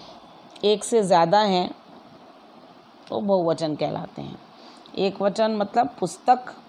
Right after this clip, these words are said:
और बहुवचन पुस्तकें। एक वचन केला, बहुवचन केले।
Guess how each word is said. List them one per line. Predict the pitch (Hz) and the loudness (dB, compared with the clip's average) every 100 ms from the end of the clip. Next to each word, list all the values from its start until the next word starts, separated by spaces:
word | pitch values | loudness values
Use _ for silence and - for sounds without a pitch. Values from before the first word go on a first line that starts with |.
| - - - | -20 -20 -2
और | 180 | 0
बहुवचन | 156 160 165 175 226 143 | 2 2 2 0 0 -2
पुस्तकें। | 120 151 - - - 175 - - - - - - - | -2 -6 -6 -6 -4 -4 -4 -12 -20 -20 -20 -16 -4
एक | 185 190 | -2 -2
वचन | 180 180 202 202 190 | -4 -2 -2 -2 -4
केला, | 180 175 196 262 - - - - - - 170 | 0 2 2 0 -4 -14 -20 -20 -20 -14 -2
बहुवचन | 170 170 180 208 226 220 | 0 2 2 0 -2 -4
केले। | - 156 151 160 | -2 0 2 0